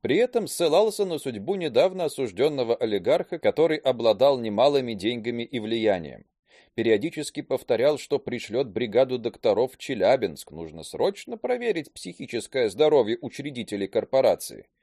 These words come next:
В общем, наезд на Сергея был по полной программе. Но не на того парня они напали. Фанат он был своей идеи, а это невозможно переломить никакими угрозами и уговорками. Стоял на своём, как скала,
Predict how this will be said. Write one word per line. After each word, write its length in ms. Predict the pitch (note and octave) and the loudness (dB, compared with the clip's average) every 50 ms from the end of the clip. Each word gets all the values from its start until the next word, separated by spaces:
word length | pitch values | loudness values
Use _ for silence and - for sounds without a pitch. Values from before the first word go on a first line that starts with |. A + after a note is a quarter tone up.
| _ _ _ _ _ _ _ _ - | _ _ _ _ _ _ _ _ -14
В 140 | G2 F#2 G#2+ | -4 2 2
общем, 420 | D#3 F3+ - - - A#3+ A#3 A#3 | 2 2 0 -4 -10 -8 -8 -6
наезд 400 | A#3 A#3+ A#3 G#3 G3+ G3+ G#3 - | -4 -4 -4 -2 -4 -4 -6 -6
на 140 | - G#3+ G#3 | -8 -8 -8
Сергея 480 | - - A3 G#3+ E3 C3 D3+ F3+ F#3+ D#3+ | -4 -4 -4 -4 -2 -2 0 0 0 0
был 200 | G#2+ C3 D#3+ E3+ | 0 -2 -2 -2
по 160 | - - F#3 | 0 0 0
полной 400 | F3+ - A#2 A2 A2 A2 A#2+ C3 | 2 2 2 2 2 2 0 -4
программе. 680 | C3 - D3 D3+ C#3 C3 A#2 F#2 D#2 C2+ G#1+ - _ _ _ _ _ _ _ _ _ _ - | -4 -4 -4 -4 -2 0 0 0 0 -2 -6 -16 _ _ _ _ _ _ _ _ _ _ -10
Но 200 | F2 G#2+ C#3 D#3 | -2 0 0 0
не 100 | D#3 D#3 | 0 0
на 140 | D#3 D#3+ D3 | -2 0 2
того 300 | - D#3 D#3 D#3 E3 E3 | 2 2 4 4 0 2
парня 440 | - F3 F3 F3 F3 E3 D#3+ D#3 - | 4 4 4 4 4 2 -2 -4 -2
они 240 | - D3 D3+ D#3 D#3 | -2 -2 -2 -2 -2
напали. 540 | D3 D3 C#3+ - - D3 C3 F#2+ - - - _ _ _ _ _ _ _ _ _ | -2 -2 -2 2 4 4 4 4 0 -4 -10 _ _ _ _ _ _ _ _ _
Фанат 460 | - B2+ D3+ F#3+ A3 A#3+ A#3 A#3 A3+ | -2 0 0 2 2 0 0 0 0
он 160 | G#3+ G#3 F#3+ | -2 -2 0
был 200 | F#3 G3 E3 A#2+ | 0 0 0 0
своей 580 | - - C#3 C#3 C3+ B2+ A#2+ A2 G#2 - A#2 G#2 | -2 -6 -6 -4 -2 -2 -2 -2 -2 -4 -6 -8
идеи, 420 | F2+ F#2 F#2 E2+ D2 B1 - - _ _ _ _ _ _ | -6 -4 -4 -4 -4 -6 -10 -16 _ _ _ _ _ _
а 140 | - F2 | 0 2
это 240 | C3 D#3+ - - D3+ | 2 2 0 -2 -4
невозможно 880 | C#3+ C#3+ D3+ C#3+ B2+ B2+ A#2 G#2 G#2 G2+ G2+ B2+ D#3 D3 A#2 B2 A#2+ G#2+ | -4 -4 -4 0 2 2 2 0 -2 -2 0 2 2 2 0 -4 -8 -10
переломить 680 | - - A2 G#2+ G#2+ G2+ G2+ G2 G#2 C#3 E3 D3 - G#2+ | -8 -6 -4 -4 -2 0 0 -2 -2 -4 -6 -10 -10 -8
никакими 560 | A#2 B2+ - A#2+ A2+ - - C#3 C3 A#2 A2 | -8 -4 -2 -2 -2 -2 -6 -8 -8 -8 -6
угрозами 600 | - A2 G#2+ F#2 G2+ G#2+ B2 B2+ G2+ A2+ A#2 A#2 A#2 | -6 -6 -4 0 2 4 4 2 0 -4 -8 -8 -8
и 140 | - B2 A#2 | -8 -6 -6
уговорками. 760 | A2 G2+ G2 A#2 A#2+ A#2 A2+ F#2 - - D2+ C#2 A#1+ G#1+ - _ _ _ _ _ _ _ | -4 0 2 2 4 4 2 2 0 -4 -12 -14 -16 -18 -20 _ _ _ _ _ _ _
Стоял 580 | _ - - - - A#2+ A#2 C#3 D#3+ E3+ E3+ E3 | _ -18 -6 -2 0 2 4 6 8 8 8 8
на 140 | D#3 D3+ C#3+ | 6 2 -2
своём, 560 | - - A#2+ C3 C#3 C3+ C#3+ D#3+ D3+ B2+ G#2 | -2 -2 0 2 2 4 4 2 0 0 0
как 240 | - D3+ D3 - - | 2 2 2 2 -2
скала, 600 | - - - - C#3+ C#3+ D3 D3+ D3 G#2+ - | -10 -14 -2 2 2 4 6 8 6 6 6